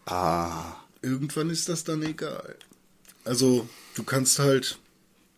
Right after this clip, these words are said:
Speaker 2: also sehen halt alle exakt gleich aus, machen auch die gleichen Bewegungen und so.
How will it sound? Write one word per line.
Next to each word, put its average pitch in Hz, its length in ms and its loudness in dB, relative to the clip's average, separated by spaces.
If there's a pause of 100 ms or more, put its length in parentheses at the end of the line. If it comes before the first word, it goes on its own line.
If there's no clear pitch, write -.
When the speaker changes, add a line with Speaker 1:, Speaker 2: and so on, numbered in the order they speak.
(680)
Speaker 2:
also 127 140 2
sehen 143 200 10
halt 147 120 4
alle 139 200 6
exakt 139 320 2
gleich 147 260 6
aus, 127 140 0
machen 135 220 2
auch 123 120 -4
die 127 100 -6
gleichen 123 320 0
Bewegungen 120 460 0
und 101 140 -8
so. 123 240 -4